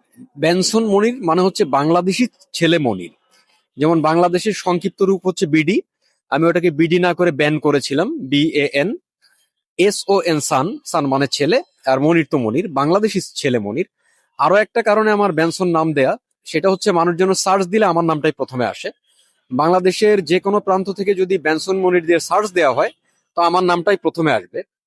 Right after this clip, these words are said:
এটা আমার, আহ, ফলোয়ার কত আছে এটার উপর ডিপেন্ড করে না,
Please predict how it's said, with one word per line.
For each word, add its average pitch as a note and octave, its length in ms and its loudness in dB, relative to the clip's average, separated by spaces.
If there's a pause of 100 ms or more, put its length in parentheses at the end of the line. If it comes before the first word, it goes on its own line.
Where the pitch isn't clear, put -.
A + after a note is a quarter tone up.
(140)
এটা E3 180 0
আমার, A3 200 2 (480)
আহ, D3+ 160 2
ফলোয়ার G3+ 480 2
কত A3+ 220 -2
আছে A3+ 240 0
এটার F#3+ 180 0
উপর F3+ 180 -2
ডিপেন্ড D3+ 300 -4
করে A#2+ 180 0
না, F#3+ 160 -12